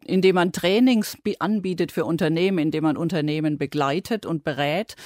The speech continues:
und zwar nicht Großunternehmen, sondern Kleinst- und mittlere Unternehmen, ähm, wie sie dann Marktchancen auch nutzen können. Das sind alles Dinge, die Entwicklungshilfe tun kann.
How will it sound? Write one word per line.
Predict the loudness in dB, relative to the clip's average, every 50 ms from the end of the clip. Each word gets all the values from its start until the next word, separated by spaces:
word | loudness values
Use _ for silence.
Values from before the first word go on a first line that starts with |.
| -18 -16 -16 -16 -16 -6 -2
und | 0 0 0
zwar | 0 0 0 2
nicht | 2 0 -2 -4
Großunternehmen, | 0 2 2 2 2 2 0 0 0 2 0 0 0 0 0 0 -2 -2
sondern | -2 -2 -2 -2 -2 -4
Kleinst- | -2 0 2 2 4 2 2 0 0 -4 -8 -6
und | -4 -4 -4 -2
mittlere | -2 -2 -2 -2 -4 -2 -2 -2 -2
Unternehmen, | 0 -2 0 0 -2 -2 -2 -2 -2 -2 -2 -2 -4 -6 -10 -14 -14 -14 -16 -16 _ -4
ähm, | -2 -2 0 0
wie | 0 0 0 -2
sie | 0 0 0 2
dann | 4 2 2 4
Marktchancen | 2 0 0 -2 -6 -4 -2 0 0 0 0 -2
auch | -2 -2 -2 0
nutzen | -2 -2 -2 -2 -6 -4
können. | -2 0 0 0 2
Das | 0 0 0
sind | -2 -2
alles | 0 -2 -2 -2 -4 -4
Dinge, | -6 -4 -4 -2 -2
die | -2 -2 -2
Entwicklungshilfe | -2 -4 -4 -4 -10 -6 -4 -4 -4 -2 -2 -4 -6 -4 -2 -4 -4 -4
tun | -4 -4 -2 0 0 0
kann. | -2 -2 -4 -4 -4 -6